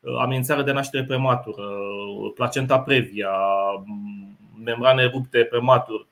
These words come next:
nu vei avea contact sexual, însă la, uh, un cuplu la care femeia gravidă nu are nicio problemă, nu are niciun simptom, contactul sexual este permis în sarcină.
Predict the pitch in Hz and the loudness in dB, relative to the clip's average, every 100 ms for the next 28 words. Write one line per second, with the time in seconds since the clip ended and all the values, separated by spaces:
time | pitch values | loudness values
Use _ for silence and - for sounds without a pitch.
0 | _ 127 127 139 151 131 113 113 110 107 | _ -2 2 2 2 2 2 0 -6 -10
1 | 104 101 - 139 170 151 165 180 311 - | -12 -14 -2 0 0 -2 -4 -4 -6 -8
2 | _ _ _ _ 120 127 139 139 135 131 | _ _ _ _ -2 4 8 8 8 6
3 | 127 - 127 123 123 123 120 - 127 123 | 4 0 0 2 4 4 2 -2 -2 -4
4 | - 156 156 123 110 113 120 120 127 117 | -4 -6 -2 -4 -4 -6 -8 -4 -2 -2
5 | 120 120 135 131 117 123 120 104 113 131 | -2 -2 0 -2 -6 0 0 -2 -4 0
6 | 151 135 131 156 156 131 131 123 120 117 | 0 0 -4 -4 -4 -2 -2 -2 -2 -2
7 | 120 117 - 101 - 165 190 143 147 170 | -4 -8 -14 -14 -8 -8 -8 -8 -6 -6
8 | - 160 - 123 - 147 143 135 131 117 | -6 -8 -8 -12 -6 -4 -4 -8 -8 -8
9 | 131 127 117 107 - - 120 | -8 -8 -6 -6 -8 -12 -20